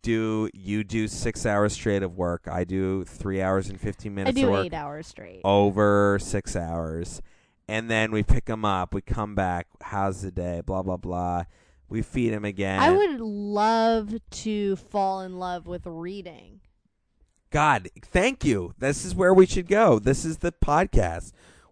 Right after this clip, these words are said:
Speaker 1: We've got fifteen minutes left on the podcast. Let's talk about how T V sucks because it's, like, such a crutch.
Speaker 2: T V is so tiring. Food, talking about the food we're gonna eat is so tiring. I need, I need another thing that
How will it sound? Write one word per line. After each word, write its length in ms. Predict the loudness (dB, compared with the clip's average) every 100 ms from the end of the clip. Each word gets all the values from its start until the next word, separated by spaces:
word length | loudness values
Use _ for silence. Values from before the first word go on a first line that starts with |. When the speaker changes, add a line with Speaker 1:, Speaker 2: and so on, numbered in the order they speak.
| -6
Speaker 1:
We've 160 | -2
got 320 | 2 4 4 2 _ _ _ -6
fifteen 500 | -2 0 0 0 4
minutes 280 | 2 2
left 220 | 2 2 0
on 80 |
the 60 | 2
podcast. 680 | 2 4 2 4 4 4 -2 -12 -20 -2
Let's 200 | 0 0
talk 260 | 4 4 4
about 160 | 4
how 100 | 4
T 240 | 4 0 -2
V 140 | -4
sucks 560 | 2 8 8 8 0 -4
because 320 | -4 -2 -2
it's, 180 | -2 0
like, 200 | -2 0
such 340 | 0 2 2
a 40 | -2
crutch. 340 | 0 4 4
Speaker 2:
T 120 | 4
V 40 | 0
is 80 | 0
so 200 | 0 0
tiring. 1000 | -2 -4 -2 -2 -2 -4 -6 -8 -10 -14 _ _ _ _ _ _ _ _ _ _
Food, 760 | -16 -6 -4 -2 -2 -2 -4 -8
talking 400 | -4 -4 -4 -4
about 240 | -4 -4
the 100 | -8
food 340 | -8 -4 -2 -2
we're 140 | -2
gonna 160 | -2 -2
eat 280 | -2 -2
is 120 | -4 -2
so 180 | -2
tiring. 800 | -4 -6 -8 -6 -4 -4 -6 -8 -8
I 140 | -8
need, 380 | -6 -6 -8 -10 _ _ _ -20 -16
I 120 | -10
need 180 | -8 -4
another 420 | -4 -4 -6 -8
thing 500 | -10 -14 -14 -14 -10
that 340 | -6 -6 -8